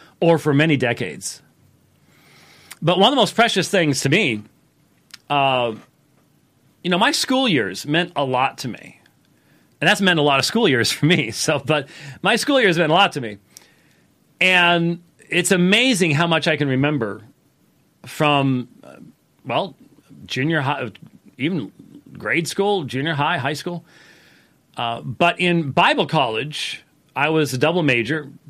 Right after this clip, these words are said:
biology and Bible, minor in Greek. And so I remember who was in my Greek class. Not everybody, I'll, I'll admit that. Um, how we got down to, we got whittled down to twelve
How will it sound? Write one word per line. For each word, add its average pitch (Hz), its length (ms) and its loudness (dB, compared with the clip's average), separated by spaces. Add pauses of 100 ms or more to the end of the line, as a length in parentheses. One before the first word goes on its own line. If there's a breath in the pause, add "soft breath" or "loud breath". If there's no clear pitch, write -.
(180)
biology 120 480 -2
and 131 120 -2
Bible, 113 420 -4 (200)
minor 139 400 0
in 151 120 2
Greek. 190 340 -2
And 117 160 -4
so 143 420 2 (1800 soft breath)
I 143 180 2
remember 165 720 2 (240)
who 165 160 2
was 151 180 0
in 156 160 2
my 139 260 2
Greek 135 260 -2
class. 170 600 -2 (680 soft breath)
Not 214 340 2
everybody, 143 560 0 (240)
I'll, 123 200 -4
I'll 139 160 -2
admit 127 200 -2
that. 113 280 -4 (180)
Um, 127 560 -2 (160)
how 160 240 2
we 165 80 4
got 160 200 0
down 156 300 2
to, 131 260 0 (460 soft breath)
we 147 80 0
got 151 160 2
whittled 170 260 2
down 160 280 4
to 135 100 -6
twelve 170 720 0